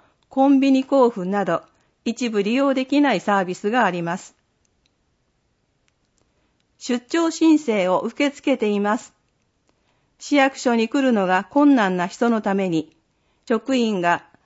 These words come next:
自宅や市内各施設へ訪問し、マイナンバーカードの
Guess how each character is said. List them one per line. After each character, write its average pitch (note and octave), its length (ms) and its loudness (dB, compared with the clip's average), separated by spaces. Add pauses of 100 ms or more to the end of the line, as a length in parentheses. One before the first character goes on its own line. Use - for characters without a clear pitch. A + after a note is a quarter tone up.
(100)
自 F#3+ 140 -8
宅 A#3+ 360 0
や G#3+ 320 0
市 D4 200 0
内 A#3 240 2
各 A#3+ 260 -4
施 C4 140 -10
設 B3 360 -2
へ F3 300 -2
訪 G#3+ 240 0
問 G3 240 -2
し、 - 340 -10 (580)
マ A3 140 2
イ G#3+ 60 0
ナ A#3+ 160 0
ン C#4 60 2
バ C#4+ 180 2
ー - 40 -14
カ C#4 140 4
ー A#3+ 40 2
ド G3 120 0
の F#3 180 -2